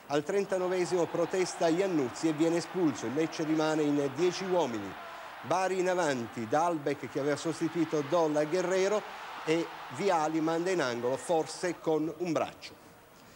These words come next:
Il Lecce pareggia al quarantacinquesimo e trenta secondi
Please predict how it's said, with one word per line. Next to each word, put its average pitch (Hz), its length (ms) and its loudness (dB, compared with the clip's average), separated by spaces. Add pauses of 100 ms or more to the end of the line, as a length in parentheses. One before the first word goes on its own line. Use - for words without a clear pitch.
(220)
Il 147 100 -2
Lecce 190 320 0
pareggia 180 520 0
al 165 200 2
quarantacinquesimo 180 880 0
e 160 80 2
trenta 190 360 0
secondi 175 680 0